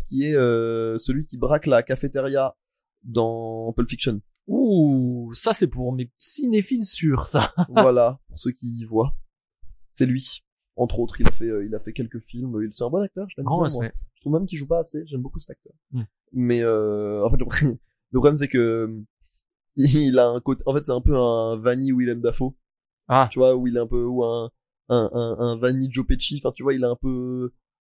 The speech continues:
Speaker 1: un peu bancal, un peu, enfin, tu vois ce que je veux dire,
Speaker 2: Oui,
Speaker 1: dans
Speaker 2: je
Speaker 1: la
Speaker 2: vois.
Speaker 1: démarche, un peu.
Speaker 2: Je vois, ouais.
Speaker 1: Tu vois ? Mais du coup, euh, il, il est pas assez, euh, expressif. Enfin, voilà. Il est un peu trop américain.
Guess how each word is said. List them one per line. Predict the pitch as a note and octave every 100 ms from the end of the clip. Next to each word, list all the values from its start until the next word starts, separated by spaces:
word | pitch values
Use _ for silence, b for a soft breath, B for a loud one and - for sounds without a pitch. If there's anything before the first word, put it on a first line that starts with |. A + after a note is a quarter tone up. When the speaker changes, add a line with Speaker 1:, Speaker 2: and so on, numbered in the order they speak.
| -
Speaker 1:
un | B2
peu | B2 B2 A#2+
bancal, | A2+ B2 C#3 C3+ C3 B2+
un |
peu, | A#2+
enfin, | F2+ B2
tu | D3+
vois |
ce | -
que |
je | C#3+
veux |
dire, |
Speaker 2:
Oui, | C#3+
Speaker 1:
dans | B2+
Speaker 2:
je |
Speaker 1:
la | B2
Speaker 2:
vois. | B2
Speaker 1:
démarche, | C3 C#3+ -
un | B2+
peu. | C3 B2+
Speaker 2:
Je | A#2+
vois, | A#2+ A2+
ouais. | G#2 - _ _ _ _ _ _ _
Speaker 1:
Tu | -
vois ? | C3 D3 F3 _ _ -
Mais | B2+
du | B2+
coup, | - D#3+
euh, | C3+ A#2+ A#2+ A#2
il, | A#2+ A2+ A#2+ A#2+ A#2
il | B2
est | A#2+
pas | B2+
assez, | B2+ - B2+
euh, | A2+ A2 G#2+ G#2+ G#2+ F#2+
expressif. | A2+ - B2 C3 A#2
Enfin, | A#2
voilà. | A2 G#2+ - _ _ _ _ _
Il | C3
est | C#3
un | D#3
peu | D#3
trop | - D3 C3+
américain. | B2+ B2 A#2